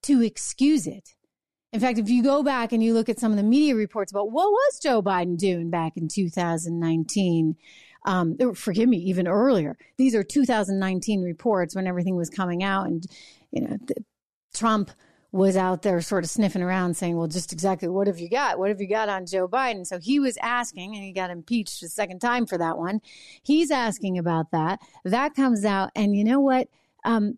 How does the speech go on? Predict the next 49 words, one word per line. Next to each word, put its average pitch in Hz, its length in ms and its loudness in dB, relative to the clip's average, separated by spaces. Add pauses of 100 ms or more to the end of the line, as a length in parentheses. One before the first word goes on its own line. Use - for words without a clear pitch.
(160)
he, - 580 -10
he 254 200 0
was 247 160 0
right 294 320 -2
in 208 140 0
some 247 220 4
ways. 226 380 4
I 202 60 0
mean, 190 200 0
maybe 220 220 2
he 214 120 2
wasn't 196 300 0
the 165 80 -6
right 196 260 0
one 226 460 2
to 254 100 4
have 196 100 2
been 208 140 2
doing 226 240 4
that. 277 160 2
I 208 60 0
might 202 120 -4
have 196 100 -6
put 220 120 -4
my 190 180 -2
opposition 196 400 -8
research 233 440 -4
team 262 260 4
on 262 160 4
that 262 220 2
and 165 100 -12
stayed 208 260 2
out 208 220 0
of 220 80 -2
it. 302 180 2 (640)
But 233 400 0 (300)
gosh, 262 580 0
I 214 100 0
mean, 208 360 2 (260)
what 214 320 0
was 254 680 0 (560)
Joe 185 540 0 (720)
Biden 170 380 -2
doing? 160 340 -4
What 262 220 2
was 349 300 2
Hunter 269 320 2
Biden 175 340 -2
doing? 165 400 -4